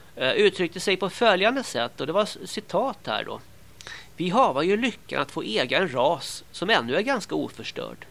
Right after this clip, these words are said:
En ras som är bärare av mycket höga och goda egenskaper."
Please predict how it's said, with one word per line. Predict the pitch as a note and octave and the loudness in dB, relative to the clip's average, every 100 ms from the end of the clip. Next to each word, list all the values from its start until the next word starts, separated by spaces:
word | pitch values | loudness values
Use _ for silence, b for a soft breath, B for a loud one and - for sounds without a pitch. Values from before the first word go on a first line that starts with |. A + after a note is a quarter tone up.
| - - | -8 -4
En | G#3+ | -2
ras | B2 A#2 D#3 - - - | 2 2 2 -2 -12 -12
som | - F3+ | 0 2
är | |
bärare | D3+ G3+ B2 G#2 B2 B2+ - B B B | 4 6 6 2 -2 -4 -10 B B B
av | B2 | -4
mycket | C#3+ - - | -2 -2 -2
höga | G#3+ G#3 A2+ - B2 A#2 B B | 0 0 0 -2 -4 -4 B B
och | B2 | 0
goda | G3 F#3 - C3 | 2 2 0 2
egenskaper." | F3+ G#2 F#2 - - - - - | 4 2 -2 -10 -6 -6 -10 -18